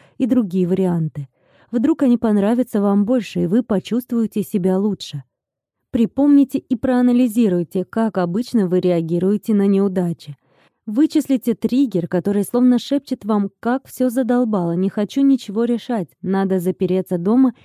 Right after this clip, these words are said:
и смотреть все выходные сериалы, не просыхая». Всегда есть спусковой крючок, после которого ваши демоны, какими милыми бы они ни казались, вырываются наружу.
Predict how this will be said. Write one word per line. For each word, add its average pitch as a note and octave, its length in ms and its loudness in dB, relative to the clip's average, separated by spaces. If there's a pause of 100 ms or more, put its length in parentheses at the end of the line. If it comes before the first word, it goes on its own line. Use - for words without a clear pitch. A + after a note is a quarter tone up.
(180)
и B3 60 -6
смотреть B3 540 0
все - 240 -2
выходные A3 480 0
сериалы, F#3 540 -2
не G3 220 0
просыхая». E3+ 680 -6 (540)
Всегда A3 320 0
есть C#4 320 2
спусковой G#3 500 -2
крючок, - 480 -4
после F3+ 320 -4
которого A3 480 0
ваши F3 380 -2
демоны, F3+ 500 0 (260)
какими G#3+ 380 2
милыми F#3+ 460 4
бы F3 140 0
они F#3 200 2
ни F3+ 120 2
казались, A#3+ 520 0 (280)
вырываются A3 640 0
наружу. E3 560 -2